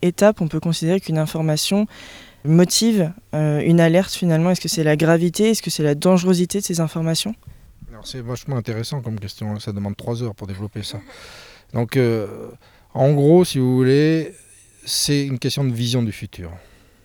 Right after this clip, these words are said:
Speaker 2: Et c'est pour ça que c'est passionnant. C'est-à-dire qu'un vrai lanceur d'alerte, euh, là je vais, j'y vais carrément, c'est quelqu'un qui voit venir des conséquences, des transformations dans, dans le futur proche ou plus lointain.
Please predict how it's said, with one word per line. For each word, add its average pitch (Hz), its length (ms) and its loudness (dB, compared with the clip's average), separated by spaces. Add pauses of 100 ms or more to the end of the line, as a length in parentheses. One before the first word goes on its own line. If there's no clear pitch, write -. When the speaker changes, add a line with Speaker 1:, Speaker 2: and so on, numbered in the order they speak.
(520)
Speaker 2:
Et 131 60 -12
c'est 107 80 -6
pour 131 100 2
ça 143 60 -2
que 113 80 -6
c'est 120 80 -4
passionnant. 113 480 -4 (560)
C'est-à-dire 110 200 -6
qu'un 120 180 -2
vrai 139 200 4
lanceur 139 280 2
d'alerte, 110 540 -4 (240)
euh, 117 120 -8
là 143 160 0
je 117 120 -6
vais, 101 300 -4
j'y 101 120 -6
vais 123 100 -4
carrément, 107 460 -6 (240)
c'est 127 140 -6
quelqu'un 147 260 2
qui 139 140 -2
voit 139 260 8
venir 143 520 2 (520)
des 123 220 -2
conséquences, 123 720 -4
des 123 100 -2
transformations 113 640 -2
dans, 110 180 -4
dans 110 140 -2
le 104 80 -2
futur - 340 -6
proche - 540 0 (100)
ou 139 120 -8
plus - 160 -4
lointain. 113 480 -2